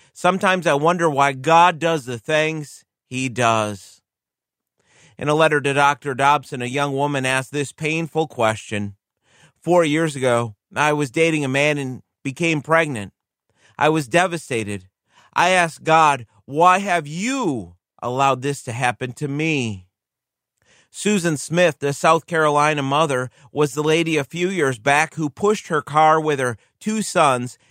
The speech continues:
into a lake so that they would drown, and then made up a story blaming a car thief. She wrote in her confession,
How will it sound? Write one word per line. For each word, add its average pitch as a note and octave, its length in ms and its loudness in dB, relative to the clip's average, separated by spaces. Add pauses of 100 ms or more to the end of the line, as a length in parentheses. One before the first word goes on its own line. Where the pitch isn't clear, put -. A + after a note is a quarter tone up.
into F#3 320 0
a E3 40 4
lake D#3 360 0
so D#3 140 -6
that C#3 180 -4
they D3+ 100 0
would C3+ 200 0
drown, C3 580 0 (400)
and D#3 240 -4
then F#3 320 2
made F3+ 220 2
up F3 160 -2
a C#3+ 80 -4
story F3 480 0
blaming C#3+ 600 0
a B2 120 -4
car D#3 340 4
thief. A2+ 560 -10 (380)
She F3 240 -4
wrote D#3 280 4
in C#3 60 -12
her D3+ 160 -2
confession, C#3+ 800 -4